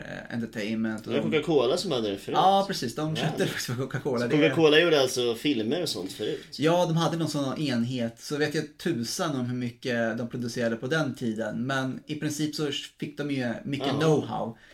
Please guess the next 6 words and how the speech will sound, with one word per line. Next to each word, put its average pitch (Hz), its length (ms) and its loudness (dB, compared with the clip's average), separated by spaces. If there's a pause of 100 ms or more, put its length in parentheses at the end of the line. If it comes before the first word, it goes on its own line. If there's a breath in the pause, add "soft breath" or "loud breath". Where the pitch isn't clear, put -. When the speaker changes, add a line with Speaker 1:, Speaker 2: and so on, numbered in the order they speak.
Speaker 2:
Ja. 120 180 -2
Speaker 1:
via, 117 460 2
eh, 101 600 -6
Coca-Colas 123 540 0
försäljning. 123 540 -4 (140)
Speaker 2:
Jaha. 131 460 -10